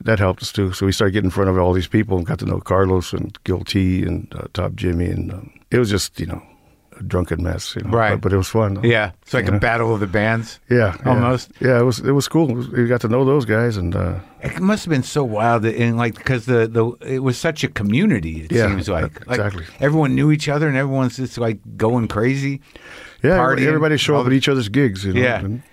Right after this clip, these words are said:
Speaker 1: you know.
Speaker 2: And, and jam. And now you guys become sort of these elder statesmen, man. I mean, you guys are, like, the guys.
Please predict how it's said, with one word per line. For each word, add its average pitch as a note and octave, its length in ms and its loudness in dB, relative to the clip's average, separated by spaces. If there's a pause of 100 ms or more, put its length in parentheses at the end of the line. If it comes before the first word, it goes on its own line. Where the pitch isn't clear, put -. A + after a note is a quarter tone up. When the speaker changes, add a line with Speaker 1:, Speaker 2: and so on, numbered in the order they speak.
(140)
Speaker 1:
you F#2+ 100 -8
know. G#2 180 -8 (180)
Speaker 2:
And, A#2 260 0
and A2+ 220 0
jam. B2 540 0 (260)
And B2+ 120 2
now D#3 80 4
you D#3+ 160 0
guys D#3+ 260 2
become C#3+ 300 0
sort D#3 160 2
of D3+ 60 4
these C3+ 160 0
elder D3+ 300 0
statesmen, C#3+ 540 -2
man. G2 300 -2
I A#2 40 0
mean, B2 160 2
you C3 80 2
guys C3+ 340 2
are, A#2+ 60 0
like, A#2 280 0
the A2+ 100 -2
guys. A2 600 0